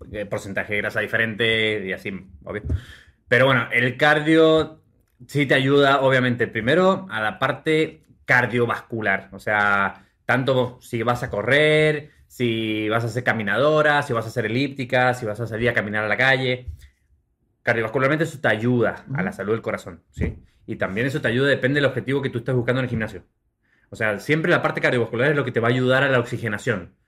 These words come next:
Speaker 1: Y los músculos trabajan con oxigenación también.
Speaker 2: Ujú.
Speaker 1: Si yo no tengo ser-, si no tengo condición física, yo voy a poder levantar hasta cierto peso en el gimnasio y me voy a estancar ahí.
Speaker 2: Ok.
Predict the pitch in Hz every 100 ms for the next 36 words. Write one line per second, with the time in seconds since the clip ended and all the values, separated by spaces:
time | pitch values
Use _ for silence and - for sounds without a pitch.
0 | _ _ - 127 123 160 160 170 - 110
1 | 110 127 123 120 120 135 139 135 117 170
2 | 104 - - 135 190 - - 120 123 156
3 | 160 165 175 165 165 165 - 160 147 131
4 | 139 143 175 170 151 135 120 170 156 190
5 | 185 123 120 120 - _ _ _ - 190
6 | 220 170 139 160 165 131 165 175 131 117
7 | 226 226 - 131 - - _ 233 202 135
8 | 107 110 123 120 117 123 120 113 117 113
9 | 113 180 165 117 - 123 143 - _ 139